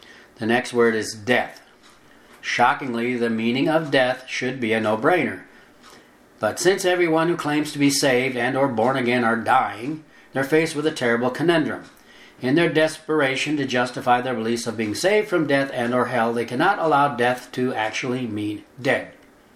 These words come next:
Consequently, pagan concepts such as the immortal soul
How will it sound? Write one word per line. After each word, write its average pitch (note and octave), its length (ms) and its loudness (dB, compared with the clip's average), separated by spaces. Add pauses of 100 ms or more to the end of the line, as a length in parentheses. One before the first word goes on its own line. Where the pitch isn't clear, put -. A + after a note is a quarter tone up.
(680)
Consequently, C3+ 640 0
pagan C#3 340 -2
concepts B2+ 560 -2
such A#2 240 -2
as A#2 220 -2
the A#2+ 80 0
immortal A#2+ 320 2
soul A#2+ 440 2